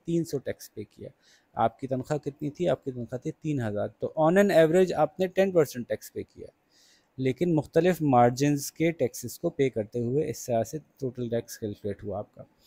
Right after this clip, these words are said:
तो ये marginal taxation का एक rule है, अ, जो apply होता है। बाज़ मुल्कों में ये सिर्फ दो bands तक चलता है कि लास्ट two bands आप, आपके ऊपर apply होंगे कि दो हज़ार तक पे तो आप टेन परसेंट दें, तो ये वाला ज़ीरो आपको नहीं मिलेगा,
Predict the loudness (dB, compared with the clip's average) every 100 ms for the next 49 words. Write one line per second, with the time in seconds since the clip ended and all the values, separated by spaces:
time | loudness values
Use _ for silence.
0 | -20 _ _ _ 0 4 6 6 6 4
1 | 4 2 2 0 -2 -6 -6 -8 -4 -6
2 | -4 -4 -2 -4 -8 _ _ _ _ -2
3 | 0 0 -2 -2 -4 2 2 2 0 0
4 | 0 2 4 4 2 -2 0 0 2 2
5 | 2 0 -4 -4 -4 0 6 6 6 4
6 | 4 4 0 -2 -2 -4 -4 -6 -2 -2
7 | -2 -4 0 2 2 -2 -4 -2 -2 -2
8 | -6 -10 -8 -8 -8 -10 -4 -4 0 0
9 | 0 -4 -6 -8 _ -20 _ _ 0 2
10 | 2 -2 _ _ 4 10 10 10 10 8
11 | 8 0 0 _ 4 4 2 2 4 6
12 | 4 4 0 2 0 0 -2 -2 0 2
13 | 4 4 6 4 4 4 4 2 -2 0
14 | 0 -2 -4 -6